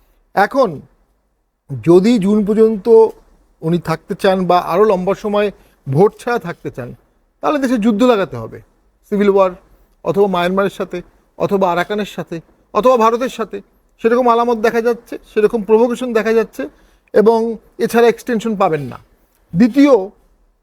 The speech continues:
উনি বিএনপিকে দুর্বল, ওনারা মানে এই সরকার বিএনপিকে দুর্বল করবে, চেষ্টা করবে নানাভাবে। বিএনপিকে দুর্বল করবে, সেনাপ্রধানের সাথে দূরত্ব আছে, সেনাপ্রধানকে দুর্বল করবে, রাষ্ট্রপতিকে দুর্বল করবে। এই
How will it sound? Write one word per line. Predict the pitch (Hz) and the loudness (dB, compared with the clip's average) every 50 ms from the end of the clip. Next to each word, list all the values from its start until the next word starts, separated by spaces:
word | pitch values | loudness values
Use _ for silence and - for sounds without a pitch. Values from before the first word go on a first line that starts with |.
| _ _ | _ _
উনি | 214 226 240 | -2 0 2
বিএনপিকে | 202 247 254 240 247 226 247 220 233 | 2 2 2 2 2 0 0 0 0
দুর্বল, | 202 240 214 208 240 233 226 214 | 0 0 2 4 4 4 4 0
ওনারা | 220 233 226 233 233 | -2 0 2 2 0
মানে | 214 196 208 208 | 0 -2 -4 -4
এই | 208 214 | -4 -4
সরকার | 180 - 226 226 220 233 226 | -2 -2 -2 -2 0 0 0
বিএনপিকে | 196 190 220 220 208 208 190 | 0 0 -2 -2 -2 -2 -2
দুর্বল | 185 185 185 185 185 | -4 -2 0 0 0
করবে, | 170 156 151 127 120 104 104 _ _ _ _ _ _ _ _ _ _ _ _ _ _ | 0 -2 -6 -8 -8 -14 -16 _ _ _ _ _ _ _ _ _ _ _ _ _ _
চেষ্টা | 190 196 - 226 185 | -6 -2 -2 -2 -2
করবে | 160 143 127 123 117 - 156 | -2 -4 -4 -6 -14 -12 -4
নানাভাবে। | 170 202 220 254 247 214 202 143 120 - - _ _ _ _ _ _ _ _ _ _ _ _ _ _ _ 175 | -2 2 2 2 2 0 -2 -6 -6 -12 -18 _ _ _ _ _ _ _ _ _ _ _ _ _ _ _ 0
বিএনপিকে | 196 220 226 214 220 247 220 | 0 2 2 2 0 0 0
দুর্বল | 226 202 233 226 214 226 226 | 0 0 2 2 2 2 0
করবে, | 202 202 226 220 226 233 | 0 -4 -4 -2 -2 -4
সেনাপ্রধানের | - - 208 202 208 196 214 202 226 226 220 | -2 -4 -4 -4 -2 -2 0 0 0 -2 -2
সাথে | - 240 240 | -4 -4 -4
দূরত্ব | 214 165 190 202 214 - _ 233 226 | -4 -2 -4 -4 -4 -4 _ 0 0
আছে, | 214 - 226 | 0 0 -8
সেনাপ্রধানকে | - - 208 208 208 202 226 226 233 226 226 220 | -8 -4 -2 -2 0 0 2 0 0 -2 -4 -6
দুর্বল | 214 220 202 220 226 220 | -6 0 2 2 2 2
করবে, | 196 233 214 220 | 0 0 2 2
রাষ্ট্রপতিকে | 220 220 214 - 233 220 208 196 | 2 2 -2 -6 -10 -8 -8 -6
দুর্বল | 180 160 156 156 143 | -6 -4 -4 -4 -4
করবে। | 123 127 127 - 113 107 _ _ _ _ _ _ _ _ _ _ _ _ _ _ _ _ _ _ | -4 -6 -14 -16 -18 -20 _ _ _ _ _ _ _ _ _ _ _ _ _ _ _ _ _ _
এই | 220 214 233 247 262 247 | 4 4 4 4 0 -4